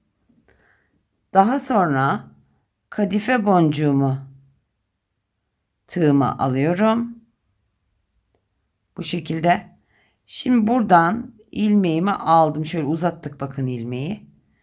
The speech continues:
Kadife boncuktan geçirdim. Sonra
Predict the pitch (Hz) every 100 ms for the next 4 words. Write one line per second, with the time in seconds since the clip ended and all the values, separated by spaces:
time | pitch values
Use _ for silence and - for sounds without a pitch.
0 | _ _ _ _ _ _ _ _ _ -
1 | 233 208 220 190 170 156 151 147 135 131
2 | 131 139 117 135 143 226 240 - 220 175
3 | 156 151 214 226